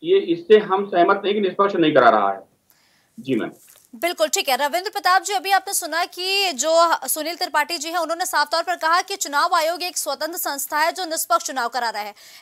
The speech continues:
Speaker 2: लेकिन अब मैं शाहजहांपुर सीट की बात करूंगी, जहां पर पहली बार जनता मेयर चुनेगी और ऐसे में जो आप ही का प्रत्याशी था, वो भाजपा ने अपने खेमे में शामिल कर लिया, अर्चना वर्मा, और आपने प्रत्याशी बनाया माला राठौर को।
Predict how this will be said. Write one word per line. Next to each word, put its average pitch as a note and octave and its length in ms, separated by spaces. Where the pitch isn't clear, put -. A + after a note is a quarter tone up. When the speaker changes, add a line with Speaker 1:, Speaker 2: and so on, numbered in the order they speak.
Speaker 2:
लेकिन G4+ 260
अब G#4+ 100
मैं A4 120
शाहजहांपुर E4+ 540
सीट F4+ 220
की F4+ 100
बात E4 220
करूंगी, F#4 340
जहां D#4 260
पर G#4 180
पहली E4+ 360
बार E4 380
जनता D#4+ 600
मेयर E4 520
चुनेगी C#4+ 540
और G4 80
ऐसे A4 300
में A4+ 300
जो G#4+ 320
आप C4+ 260
ही G#4 80
का A4 140
प्रत्याशी F4 600
था, F#4 180
वो A4 140
भाजपा D4 420
ने G4 100
अपने F#4 240
खेमे E4 260
में E4+ 120
शामिल D#4+ 300
कर D#4 180
लिया, D#4 200
अर्चना D4+ 360
वर्मा, F4 300
और F4 120
आपने F4 300
प्रत्याशी D#4 480
बनाया E4 380
माला C#4 360
राठौर C4 360
को। A3 220